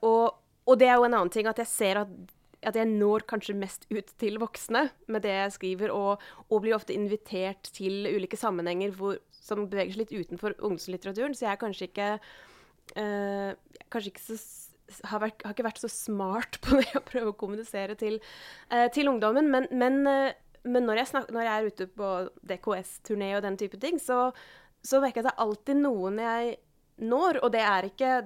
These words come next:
det må sies, det er ikke bredden, men, men det er, men de som leser det, eh, føler at det er en bok for dem, og, og har ofte ganske sterke følelser knyttet til disse, disse bøkene. Og,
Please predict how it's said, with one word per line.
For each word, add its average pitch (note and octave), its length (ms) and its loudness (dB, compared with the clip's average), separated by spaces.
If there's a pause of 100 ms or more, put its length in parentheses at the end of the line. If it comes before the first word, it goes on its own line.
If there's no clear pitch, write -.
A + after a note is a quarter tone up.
(160)
det G#3 160 -6
må A3 120 -4
sies, A3+ 160 -8
det G3 100 -6
er F#3+ 40 -14
ikke G#3+ 140 -6
bredden, A3+ 400 -2 (160)
men, A#3 400 0 (400)
men A3+ 160 -2
det A3 160 4
er, G3+ 240 2
men A3+ 240 -4
de F#3+ 160 -6
som A#3 160 -4
leser G3+ 400 -4
det, C#4 60 2 (500)
eh, G#3+ 440 0 (640)
føler F#3 280 2
at F3 120 -6
det G3 80 -4
er F#3+ 180 -2
en G#3 80 -4
bok G3+ 180 -6
for B3 120 -2
dem, D4 180 0 (760)
og, A#3+ 580 2 (920)
og G#3+ 200 4 (280)
har G#3 360 0
ofte - 180 -8
ganske A3 240 -4
sterke - 520 -6
følelser F#3 540 -6
knyttet - 480 -8
til G3 240 -4
disse, G#3 280 -6 (200)
disse A3 200 -8
bøkene. G#3+ 380 -4 (920)
Og, A3+ 160 0